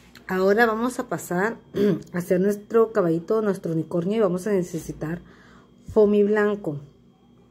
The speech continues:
Este...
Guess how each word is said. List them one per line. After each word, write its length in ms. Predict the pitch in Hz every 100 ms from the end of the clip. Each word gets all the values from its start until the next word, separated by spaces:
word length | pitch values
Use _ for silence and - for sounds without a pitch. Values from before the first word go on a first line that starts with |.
| _ _ - - 92 - 69 - - - - - - - - - -
Este... 600 | 185 175 - 170 170